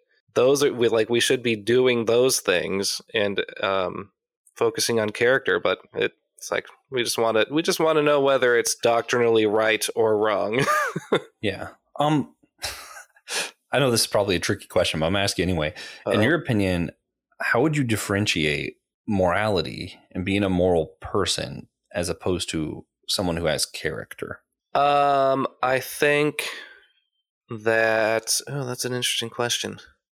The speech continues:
Speaker 1: Um, I think that developing, uh, right character, I'm just gonna, I'm just gonna make stuff up as I go.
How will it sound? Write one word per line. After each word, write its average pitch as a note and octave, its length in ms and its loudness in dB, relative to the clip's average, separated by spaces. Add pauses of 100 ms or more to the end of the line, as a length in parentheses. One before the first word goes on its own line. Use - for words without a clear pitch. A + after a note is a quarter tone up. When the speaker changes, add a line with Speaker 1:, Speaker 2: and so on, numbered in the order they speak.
(140)
Speaker 1:
Um, B2 640 2
I B2+ 180 2
think D3 380 0 (100)
that A2 680 2 (560)
developing, A#2 1120 2 (540)
uh, G#2+ 580 2 (380)
right A2+ 480 2
character, G#2 920 2
I'm A#2 180 -2
just A2 180 -2
gonna, G#2 280 2
I'm A2+ 140 -4
just G#2 140 -2
gonna G#2 120 0
make G2+ 200 0
stuff G#2 240 -2
up G2+ 140 -2
as F#2+ 100 -2
I G2+ 60 0
go. F#2+ 240 0